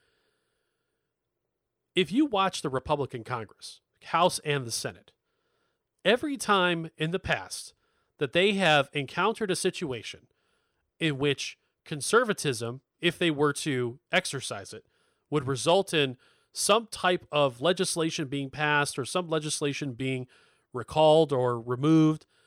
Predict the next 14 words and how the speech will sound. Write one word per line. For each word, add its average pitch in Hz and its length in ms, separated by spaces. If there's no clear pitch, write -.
something 269 380
that 185 200
produces 160 520
an 147 100
effect 170 380
that 127 100
has 135 220
consequences. - 840
If 156 200
that 226 260
effect 196 420
or 151 140
that 175 220
consequence 123 760